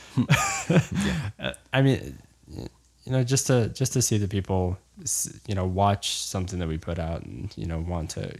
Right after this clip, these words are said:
Speaker 2: comment on it, I think that's really cool.
Speaker 3: Yeah, and I think that,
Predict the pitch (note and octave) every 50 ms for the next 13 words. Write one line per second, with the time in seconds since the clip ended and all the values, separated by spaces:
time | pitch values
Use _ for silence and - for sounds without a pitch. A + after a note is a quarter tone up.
0 | - - - - F#2 F2 D#2 C#2+ C#2 C#2+ A#1 - - - F#2+ - - F2 - D#2+
1 | - - - - F#2+ - - G#2 G#2 - - _ _ _ _ - _ - - G#2
2 | G2 F2 D#2+ D#2 D2+ D#2 - _ _ F#2 F#2 F#2+ F#2+ - C3 B2 G#2 G#2 G2+ G2
3 | - -